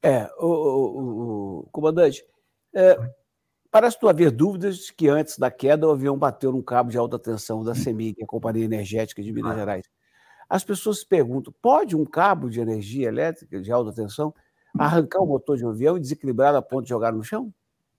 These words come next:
Speaker 2: Sim, porque os cabos, pra aguentar ali a tensão, ele tem, tem, ele tem que ser muito forte. Alguns cabos têm uma alma de aço dentro, enfim. Os cabos precisam ser muito fortes, porque a, a pressão é muito grande. Você imagina a, o, a dis-, pela distância,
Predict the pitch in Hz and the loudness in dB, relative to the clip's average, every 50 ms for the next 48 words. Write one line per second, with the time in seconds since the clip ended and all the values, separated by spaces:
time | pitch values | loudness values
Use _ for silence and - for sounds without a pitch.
0 | _ _ _ - - - 151 175 190 - 131 - - 107 104 104 - - 123 131 | _ _ _ -10 2 4 6 6 6 4 2 0 2 2 2 2 2 4 6 6
1 | 156 156 - - 101 - - 117 117 117 123 127 117 104 98 - 123 127 131 113 | 6 6 6 4 2 2 2 2 4 6 6 6 6 6 4 4 4 4 4 6
2 | 98 95 90 90 - - 90 85 85 - - - 147 160 147 - - - - 107 | 4 4 2 2 0 0 -2 0 0 -2 2 4 6 6 6 4 2 0 0 2
3 | 107 120 123 - 120 117 127 143 139 - 127 127 135 131 - 107 104 104 135 143 | 4 4 2 2 2 4 4 4 4 4 4 2 2 2 -2 -8 -2 0 4 6
4 | 147 143 143 143 143 - - - _ _ _ - 107 104 110 123 127 123 123 127 | 6 6 6 4 0 -6 -10 -16 _ _ _ -4 -2 2 4 4 4 6 6 6
5 | - 156 156 190 185 - - 123 127 131 123 123 - - - 104 110 117 113 - | 6 6 6 4 2 2 4 6 6 6 6 2 -2 -4 -4 0 0 0 0 2
6 | - 123 127 135 127 - 139 139 143 120 107 104 117 127 123 117 98 - - 85 | 2 2 2 2 2 0 2 4 4 6 6 6 6 8 8 6 6 4 2 2
7 | 85 92 95 98 - - 73 67 82 95 110 110 - - 95 101 101 - 80 71 | 2 2 2 0 -2 -6 -8 -6 -4 -2 -2 -2 -4 -4 -6 -6 -6 -6 -8 -8
8 | 69 - - - - - 104 98 101 110 120 - - 143 147 147 147 147 147 151 | -8 -8 -10 -12 -6 0 2 2 2 2 -2 -4 -8 -6 0 0 2 2 4 2
9 | 147 156 156 156 - 147 143 143 - - 123 123 - - - - - _ - 120 | 2 2 2 0 0 0 0 0 0 0 0 2 2 0 -6 -12 -20 _ -2 0
10 | 123 - 123 113 107 - - 147 147 160 147 131 123 104 - 104 98 90 80 69 | 2 4 4 2 2 4 4 6 8 8 8 8 8 6 4 2 0 0 0 -2
11 | - - 107 110 101 104 113 120 131 131 117 95 - - - 95 95 87 - - | -2 -2 -2 0 2 2 6 6 6 6 4 0 -2 -6 -10 -10 -10 -10 -10 -10
12 | - 78 80 76 78 78 76 73 76 78 76 - - 92 92 92 87 - - - | -8 -6 -4 -2 -2 -2 -2 -4 -4 -6 -8 -4 0 2 4 4 2 2 -4 0
13 | - 139 151 156 156 151 - 90 76 - - | 6 6 8 8 8 6 4 0 -2 -4 -6